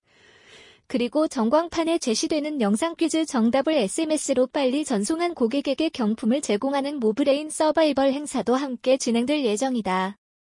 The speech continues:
열두 시부터 오후 여덟 시까지 열리는 이번 행사는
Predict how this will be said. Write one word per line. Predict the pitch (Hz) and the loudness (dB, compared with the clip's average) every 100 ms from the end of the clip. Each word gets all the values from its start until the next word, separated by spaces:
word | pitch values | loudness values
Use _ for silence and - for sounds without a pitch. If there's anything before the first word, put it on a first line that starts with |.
| _ _ _ _ _ _ _ _ | _ _ _ _ _ _ _ _
열두 | 233 233 - 339 | 0 0 0 -2
시부터 | 359 320 - 311 | -2 -4 0 2
오후 | 294 233 269 | 4 4 2
여덟 | 170 277 330 | 2 2 2
시까지 | 330 - 302 311 302 | 0 -2 0 0 0
열리는 | 214 226 226 262 | 2 2 0 0
이번 | 240 233 277 | 0 0 0
행사는 | 294 285 214 202 311 | -4 -6 -2 -2 -2